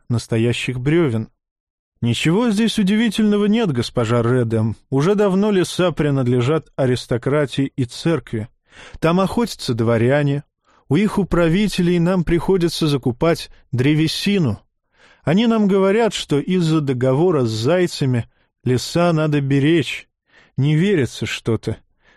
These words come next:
Церковная десятина, герцогский налог, оброк графу,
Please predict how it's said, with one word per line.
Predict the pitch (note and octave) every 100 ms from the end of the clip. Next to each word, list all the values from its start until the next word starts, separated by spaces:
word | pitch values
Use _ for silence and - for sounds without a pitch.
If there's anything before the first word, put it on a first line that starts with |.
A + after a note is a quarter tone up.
| _
Церковная | - D3+ D3+ A#3+ F3+ C3
десятина, | A#2 A2+ - A2+ - G3 F#3+ F3+
герцогский | C#3 G3+ F3+ - - - A2+
налог, | A2 A2+ A#2+ D#3+ F3+ - - _
оброк | C3+ A#2+ D3+ F#3 -
графу, | B2 A2+ A#2+ C#3+ E3+ - D3